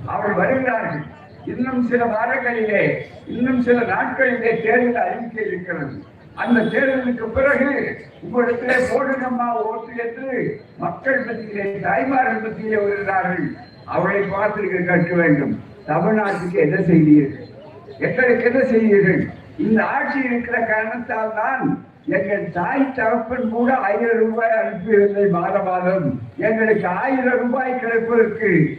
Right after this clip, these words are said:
இந்த ஸ்டாலின் ஆட்சிதானே இருக்கிறது, வேறு எந்த ஆட்சி இருக்கிறது என்று கேட்கக்கூடிய அந்த உணர்வோடு கேட்க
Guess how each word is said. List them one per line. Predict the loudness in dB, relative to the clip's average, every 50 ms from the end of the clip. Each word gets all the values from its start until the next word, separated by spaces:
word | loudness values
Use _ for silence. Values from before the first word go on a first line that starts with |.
| -4
இந்த | -2 0 2 2 2 2
ஸ்டாலின் | 2 0 0 -2 -2 -2 -2 0 0 0 0
ஆட்சிதானே | 0 0 -2 -2 -2 -2 0 0 2 4 4 2
இருக்கிறது, | 2 2 0 0 -2 0 0 2 2 4 4 6 6 6 6 4 2 -2 -10 -6 0
வேறு | 2 4 4 4 4 2
எந்த | 0 0 -4 -4 -4 -2
ஆட்சி | -2 -4 -4 -2 -2
இருக்கிறது | 0 0 0 0 0 0 2 2
என்று | 2 2 2 4
கேட்கக்கூடிய | 4 2 2 2 0 -2 -4 -2 -2 -4 0 0 2 2 2 0 0 -4 -8 -12 -12 -8 -8
அந்த | -8 -6 -6 -6 -8
உணர்வோடு | -6 -6 -6 -6 -4 -2 0 0 0 0 -2
கேட்க | -2 -2 -4 -4 -4 -4